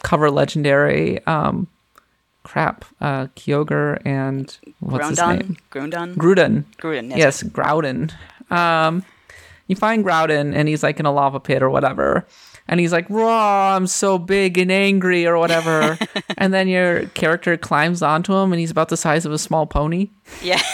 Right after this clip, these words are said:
Speaker 2: <laughs>
Speaker 1: And you're like, "Uh, okay." <laughs> He's not as, uh, intense and scary,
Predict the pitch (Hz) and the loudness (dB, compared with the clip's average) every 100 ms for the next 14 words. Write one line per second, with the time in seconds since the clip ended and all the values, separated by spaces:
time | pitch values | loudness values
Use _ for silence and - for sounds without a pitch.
0 | - 170 143 196 240 - - - - - | -4 -4 0 -2 -2 -4 -8 -8 -8 -16
1 | - _ 185 196 185 165 156 - _ 180 | -20 _ -4 0 0 0 -4 -8 _ -2
2 | 196 196 190 185 185 190 - - 277 - | 0 0 0 0 0 0 0 0 -2 -2
3 | 240 226 233 - - - - - - _ | -2 0 -2 -6 -14 -16 -18 -20 -20 _
4 | - - - 262 320 294 285 277 220 214 | -12 -6 -2 0 0 0 0 0 0 0
5 | 214 226 240 226 220 - 202 196 185 190 | 0 0 0 0 -2 -2 0 2 2 2
6 | 202 190 185 175 - 180 165 156 151 156 | 2 0 0 -2 0 0 2 0 -2 -6